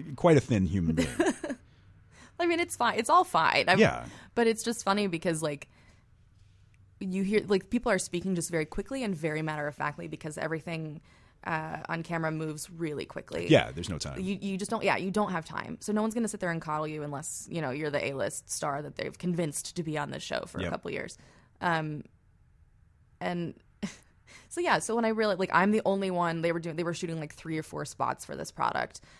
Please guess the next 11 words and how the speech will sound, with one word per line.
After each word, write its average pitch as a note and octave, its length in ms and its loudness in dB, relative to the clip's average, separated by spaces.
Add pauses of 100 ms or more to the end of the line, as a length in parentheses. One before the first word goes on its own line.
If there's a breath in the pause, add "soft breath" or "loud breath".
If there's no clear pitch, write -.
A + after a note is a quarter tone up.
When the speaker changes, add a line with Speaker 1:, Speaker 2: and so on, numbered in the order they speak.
(100)
Speaker 2:
I'm F3 120 0
the F3+ 80 2
only E3 140 2
one D3+ 160 0
playing C3+ 280 -4
a - 20 -6
mom. F2+ 460 -6
Everyone E3+ 340 -2
else D3+ 200 -10
was, D3+ 120 -8
like, D#3 200 -6